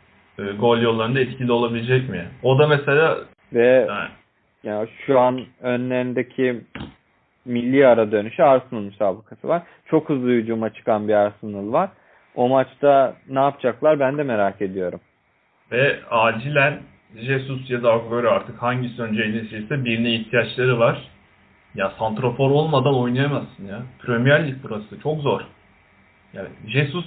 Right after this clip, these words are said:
Speaker 1: belki, ben çok beğenmem Jesus'u ama ihtiyaç var. Oynaması lazım. İleride o karakterde birinin olması lazım. Mahrez ya da Sterling olmuyor o iş.
Speaker 2: Ya Guardiola'nın dört altı sıfır Barcelona'sı City'de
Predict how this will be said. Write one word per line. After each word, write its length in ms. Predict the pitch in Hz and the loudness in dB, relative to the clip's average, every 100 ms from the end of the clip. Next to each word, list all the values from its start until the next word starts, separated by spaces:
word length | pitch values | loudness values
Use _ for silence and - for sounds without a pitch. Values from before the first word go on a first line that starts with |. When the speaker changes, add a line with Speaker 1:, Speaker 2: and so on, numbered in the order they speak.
| - | 2
Speaker 1:
belki, 340 | 139 139 131 | 2 0 -2
ben 140 | 143 147 | 0 0
çok 240 | 160 147 | -4 2
beğenmem 380 | 143 147 170 160 | 2 2 -2 -6
Jesus'u 400 | 131 127 - - | -8 -10 -10 -8
ama 180 | 143 147 | -4 -4
ihtiyaç 460 | 139 - 202 202 | -6 -8 -8 -6
var. 80 | 120 | -6
Oynaması 520 | 110 127 135 139 175 | -4 -4 -2 -2 -4
lazım. 380 | 165 160 156 139 | -4 -4 -6 -8
İleride 340 | 117 123 127 | 0 2 2
o 140 | 147 151 | 0 -2
karakterde 600 | 156 139 135 135 135 143 | 0 -2 0 -4 -2 -6
birinin 200 | 143 151 | -8 -6
olması 400 | 143 139 143 151 | -6 -6 -8 -4
lazım. 400 | 131 123 135 107 | -4 -4 -6 -6
Mahrez 420 | 120 123 127 135 131 | -4 -2 -2 -4 -4
ya 100 | 131 | -6
da 60 | |
Sterling 440 | 139 - 127 131 131 | -6 -4 -4 -4 -4
olmuyor 440 | 135 139 117 98 | -4 -2 -2 -4
o 40 | 92 | -8
iş. 200 | - - _ _ _ _ 117 | -14 -18 _ _ _ _ -6
Speaker 2:
Ya 120 | 113 | -2
Guardiola'nın 1000 | 113 113 117 120 127 127 127 123 123 123 _ _ - 120 | 4 6 6 6 4 4 2 -2 -8 -10 _ _ -12 2
dört 320 | 123 120 120 | 6 6 4
altı 180 | 120 117 - - | 2 2 -4 -16
sıfır 320 | - 123 110 | -6 -4 4
Barcelona'sı 920 | 117 113 - 120 117 113 - 156 160 - _ _ _ _ _ _ | 4 4 0 -2 -2 -6 -4 -4 -4 -8 _ _ _ _ _ _
City'de 560 | 117 - 113 131 127 | -16 -12 0 4 4